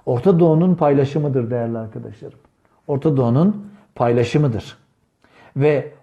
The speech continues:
Orta Doğu'nun paylaşımını içeren bu anlaşmayla dikkat edin bakın haritayı görüyorsunuz. İşte Mersin'den Sivas, Tokat'a, buradan arkadaşlar Musul'a, buradan da Şam'a uzanan topraklar, Lübnan,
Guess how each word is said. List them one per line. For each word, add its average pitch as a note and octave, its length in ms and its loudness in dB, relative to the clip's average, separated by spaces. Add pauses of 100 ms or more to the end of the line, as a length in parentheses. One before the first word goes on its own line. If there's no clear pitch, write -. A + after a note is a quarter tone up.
Orta F#3+ 300 0
Doğu'nun F3 340 4
paylaşımını C3 520 -2
içeren B2+ 420 0
bu F3 80 4
anlaşmayla G#2 640 -2 (1400)
dikkat D3+ 280 2
edin B2+ 240 2
bakın A#2+ 220 0
haritayı B2+ 360 2
görüyorsunuz. B2+ 680 0 (640)
İşte C3 280 -2
Mersin'den A#2+ 840 0 (460)
Sivas, B2+ 640 -2
Tokat'a, A2 500 -6 (420)
buradan D3+ 360 2
arkadaşlar C#3 600 0
Musul'a, B2+ 500 -2 (440)
buradan D3 460 2
da C3+ 320 -2 (440)
Şam'a C#3+ 680 -2 (640)
uzanan C3 440 0
topraklar, A2+ 580 -4
Lübnan, A#2 560 0